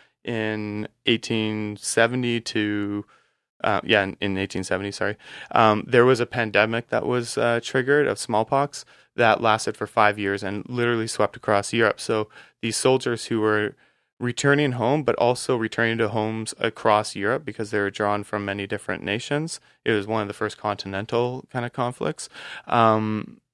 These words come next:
they kind of spread the pandemic, and then you had the first continental pandemic. What we're talking about with Montreal is gonna be a localized pandemic, but it's almost like that was, um,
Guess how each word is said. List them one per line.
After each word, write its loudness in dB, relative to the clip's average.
they 4
kind -4
of -6
spread 2
the -4
pandemic, -2
and -6
then -2
you -4
had -4
the -16
first -6
continental -4
pandemic. -10
What 6
we're 2
talking 0
about 2
with -2
Montreal 4
is 0
gonna -4
be -2
a 0
localized -2
pandemic, -4
but 6
it's 2
almost -2
like -2
that 2
was, 0
um, -4